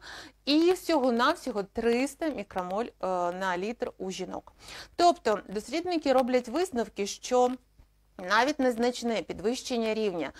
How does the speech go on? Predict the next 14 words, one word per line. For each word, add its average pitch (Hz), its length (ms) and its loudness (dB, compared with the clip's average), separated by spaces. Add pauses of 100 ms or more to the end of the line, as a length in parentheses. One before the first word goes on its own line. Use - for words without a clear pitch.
(240)
сироваткової 240 600 0
сечової 226 460 0
кислоти 202 600 -4 (240)
є 240 160 4
незалежним 247 800 4
фактором 190 580 -2
ризику 180 360 -6
смертності 285 720 0
від 277 140 -2
усіх 285 280 -4
причин 269 500 -4 (260)
і 226 60 -4
серцево-судинної 196 1040 -2
смертності 269 720 -4